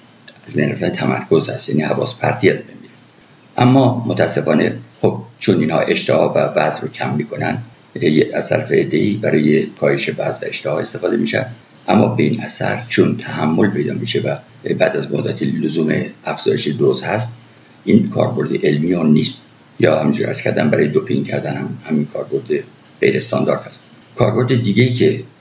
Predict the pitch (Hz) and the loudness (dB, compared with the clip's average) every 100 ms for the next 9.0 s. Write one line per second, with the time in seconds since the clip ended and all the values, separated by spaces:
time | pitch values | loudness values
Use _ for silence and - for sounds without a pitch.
0 | - - 87 80 80 76 - 117 - - | -8 2 4 6 4 2 2 2 0 -2
1 | 73 - 71 - - 73 - - - - | -2 0 0 0 0 0 -4 -12 -8 0
2 | 107 127 120 - 117 - - - 78 - | 2 4 2 4 2 2 0 2 2 2
3 | 73 76 76 85 - 80 78 82 85 - | 0 0 0 0 0 0 -2 -2 -2 -2
4 | - 90 - - - - - 87 - 85 | -2 0 -2 -6 -20 -12 -2 -2 0 -2
5 | 78 - 73 80 80 73 78 78 - 76 | -2 -2 -2 -2 -4 -4 -2 -2 0 0
6 | - - 90 95 90 80 - - - - | 2 2 0 0 0 0 -4 -18 -20 -20
7 | - - 76 80 76 78 76 78 73 64 | -8 0 2 2 2 0 2 0 -2 -4
8 | - 82 - - 50 50 50 82 80 | 0 0 0 0 2 2 0 0 0